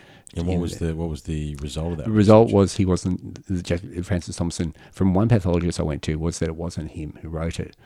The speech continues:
Speaker 2: which was really hard for me because I thought that'd be obvious. But, um, I now,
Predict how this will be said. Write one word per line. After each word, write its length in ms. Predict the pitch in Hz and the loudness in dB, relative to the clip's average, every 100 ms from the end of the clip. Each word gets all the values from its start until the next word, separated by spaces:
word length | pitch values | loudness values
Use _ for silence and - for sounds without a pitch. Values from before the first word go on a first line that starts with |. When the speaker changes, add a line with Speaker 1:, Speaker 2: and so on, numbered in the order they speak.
| _ | _
Speaker 2:
which 160 | - - | -16 -8
was 200 | 85 - - | -8 -10 -10
really 240 | 95 82 76 | -6 -4 -6
hard 320 | - 80 92 | -6 -6 -6
for 120 | - | -6
me 120 | 78 | -10
because 140 | 73 82 | -10 -10
I 40 | 80 | -8
thought 120 | 76 | -8
that'd 160 | 85 80 | -10 -10
be 220 | 80 76 _ _ | -12 -14 _ _
obvious. 440 | - 107 80 69 - - - - - _ - | -6 -2 -2 -4 -14 -20 -20 -20 -20 _ -6
But, 260 | 90 82 - _ _ _ _ | 0 0 -2 _ _ _ _
um, 500 | 87 82 80 76 78 - _ _ - 95 _ _ | -2 0 0 -2 -8 -14 _ _ -20 -20 _ _
I 120 | 98 | 0
now, 400 | 87 90 90 87 | 2 2 2 0